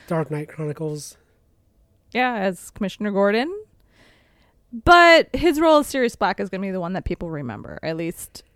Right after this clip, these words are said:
Speaker 2: Um,
Speaker 1: He
Speaker 2: did he win an Oscar for Tinker Tailor Soldier Spy?
Speaker 1: Oh, I don't know.
Speaker 2: Or, um, playing Winston Churchill?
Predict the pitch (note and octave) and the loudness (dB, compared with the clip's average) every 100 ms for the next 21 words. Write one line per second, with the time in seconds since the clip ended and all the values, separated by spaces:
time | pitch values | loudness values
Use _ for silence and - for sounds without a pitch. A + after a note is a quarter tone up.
0 | - D3 G2 D#2 E3 _ _ _ _ _ | -10 -6 -6 -8 -14 _ _ _ _ _
1 | _ _ _ _ _ _ C#4 C4+ C4+ C4 | _ _ _ _ _ _ -4 -2 -2 -4
2 | B3+ B3+ B3+ B3 A#3+ A#3 E3 D3 - - | -6 -6 -6 -8 -8 -8 -12 -16 -8 -4
3 | E4 C#5 D4+ A#3+ A#3+ B3 - A3 F3+ - | -4 -2 0 0 0 -2 -2 -2 -2 -4
4 | A#3 G3 - F#3+ G#3+ G3+ F#3 F#3 F3+ F#3 | -6 -6 -10 -8 -8 -6 -6 -6 -6 -8
5 | D#3+ F3 G3+ A#3 - F4 F4+ F#4 F#4+ F#4+ | -10 -8 -10 -10 -10 -10 -8 -6 -6 -4
6 | F3+ E3+ D#3 D3+ D3 D3 C#3+ C#3 C3+ C3+ | -4 -2 0 -2 -4 -8 -10 -12 -10 -2
7 | A3 A3 G#3+ G#3 G3 - G3+ F3+ E3+ E3 | 0 0 0 -4 -6 -8 -8 -8 -10 -12
8 | - _ - A3+ G3 F#3+ - G#3 - - | -18 _ -6 -4 -4 -8 -10 -12 -12 -14
9 | - | -18